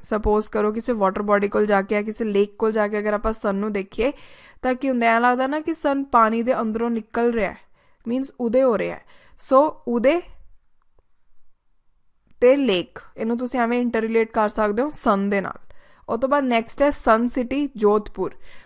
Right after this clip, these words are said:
ਹੁਣ ਇਹਨੂੰ ਕਿਵੇਂ ਯਾਦ ਰੱਖੋਗੇ? ਦੇਖੋ, ਜਿਹੜੇ ਵੀ ਯੋਧਾ ਹੁੰਦੇ ਆ, ਯੋਧਾ ਜਾਂ ਯੋਧਾ ਉਵੇਂ ਬੋਲ ਸਕਦੇ ਹੋ, ਉਹਨਾਂ ਦੇ ਫੇਸ ਦੇ ਉੱਪਰ ਤੁਹਾਨੂੰ ਬਹੁਤ ਜ਼ਿਆਦਾ ਤੇਜ ਦਿਖੂਗਾ, ਠੀਕ ਹੈ? ਤੇ ਸਨ ਦੇ ਵਿੱਚ ਵੀ ਬਹੁਤ ਜ਼ਿਆਦਾ ਤੇਜ ਹੁੰਦਾ ਹੈ।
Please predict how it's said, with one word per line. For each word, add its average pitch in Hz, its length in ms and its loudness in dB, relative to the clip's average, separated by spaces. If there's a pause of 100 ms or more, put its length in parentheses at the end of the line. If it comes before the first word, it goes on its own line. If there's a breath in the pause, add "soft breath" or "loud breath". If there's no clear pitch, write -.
(180 soft breath)
ਹੁਣ 247 120 -2
ਇਹਨੂੰ 254 200 -2
ਕਿਵੇਂ 269 220 -2
ਯਾਦ 254 180 4
ਰੱਖੋਗੇ? 262 520 2 (340)
ਦੇਖੋ, 220 420 -2 (360 soft breath)
ਜਿਹੜੇ 233 340 8
ਵੀ 294 180 0
ਯੋਧਾ 226 500 4
ਹੁੰਦੇ 208 340 0
ਆ, - 60 -8 (220)
ਯੋਧਾ 208 540 0
ਜਾਂ 214 140 0
ਯੋਧਾ 208 600 0 (220)
ਉਵੇਂ 220 220 -2
ਬੋਲ 208 240 2
ਸਕਦੇ 208 300 0
ਹੋ, 240 120 0 (380 loud breath)
ਉਹਨਾਂ 240 260 2
ਦੇ 285 280 0 (260)
ਫੇਸ 240 260 6
ਦੇ 254 100 4
ਉੱਪਰ 254 200 4
ਤੁਹਾਨੂੰ 285 300 -2
ਬਹੁਤ 233 240 4
ਜ਼ਿਆਦਾ 254 280 2
ਤੇਜ 247 460 4
ਦਿਖੂਗਾ, 220 540 -2 (580 soft breath)
ਠੀਕ 247 200 0
ਹੈ? 262 120 4
ਤੇ 269 180 -2
ਸਨ 247 420 4
ਦੇ 254 100 8
ਵਿੱਚ 262 220 -2
ਵੀ 277 80 0
ਬਹੁਤ 240 280 2
ਜ਼ਿਆਦਾ 240 260 2
ਤੇਜ 233 440 2
ਹੁੰਦਾ 190 200 -2
ਹੈ। 156 120 -8